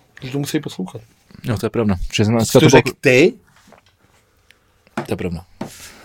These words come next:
Speaker 2: Já už jsem to úplně ztrácen, ty to, ty to měníš, ty vole, jako s, s,
Speaker 1: Ty jsi
Speaker 2: s,
Speaker 1: to
Speaker 2: s,
Speaker 1: řekl, já jsem jenom zopakoval.
Speaker 2: No tak já jsem jich chtěl dát poražený a ty jsi, ty jsi, ty jsi udělal vítězem, já jsem úplně se, se v tom zamotal.
Speaker 1: Ne, já jsem z nich neudělal vítěze, já jsem z nich udělal poražený. Vítězové jsou furt inženýři z Apple.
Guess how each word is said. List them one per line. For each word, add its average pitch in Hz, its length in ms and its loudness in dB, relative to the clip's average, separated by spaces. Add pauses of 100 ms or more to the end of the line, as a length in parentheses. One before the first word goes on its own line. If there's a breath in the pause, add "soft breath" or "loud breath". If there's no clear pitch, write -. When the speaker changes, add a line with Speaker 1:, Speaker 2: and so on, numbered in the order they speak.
(100)
Speaker 2:
Já 110 60 0
už 107 60 -2
jsem 127 100 0
to 123 60 2
úplně 120 160 6
ztrácen, 127 380 2
ty 110 60 -4
to, 131 100 2
ty 123 160 -4
to 131 80 2
měníš, 131 260 -2
ty 139 100 2
vole, 135 220 4
jako 135 200 0
s, - 120 -2
s, 120 100 -2
Speaker 1:
Ty 220 80 6
jsi 226 60 6
Speaker 2:
s, - 60 -2
Speaker 1:
to 160 100 8
Speaker 2:
s, 247 100 6
Speaker 1:
řekl, 247 180 4
já 240 100 6
jsem 196 100 2
jenom 226 180 6
zopakoval. 214 440 2
Speaker 2:
No 143 60 6
tak 151 120 6
já 143 100 6
jsem 156 140 2
jich 143 80 0
chtěl 151 120 6
dát 147 140 6
poražený 143 420 4
a 143 40 6
ty 139 100 2
jsi, 160 120 4
ty 147 100 4
jsi, 147 120 4
ty 143 80 4
jsi 143 220 2
udělal 147 200 8
vítězem, 143 380 2
já 135 100 8
jsem 147 140 0
úplně 135 180 6
se, 147 120 -2
se - 100 -6
v - 20 -10
tom 139 120 0
zamotal. 135 320 0
Speaker 1:
Ne, 135 60 -2
já 123 80 -6
jsem - 160 -16
z - 20 -16
nich - 140 -14
neudělal 170 320 -4
vítěze, 190 200 -4
já 170 60 -2
jsem 160 120 -10
z 160 40 -6
nich 151 120 -12
udělal 185 280 -2
poražený. 175 540 -10
Vítězové 139 380 -4
jsou 135 140 -16
furt - 180 -18
inženýři 139 480 -10
z - 100 -16
Apple. - 220 -12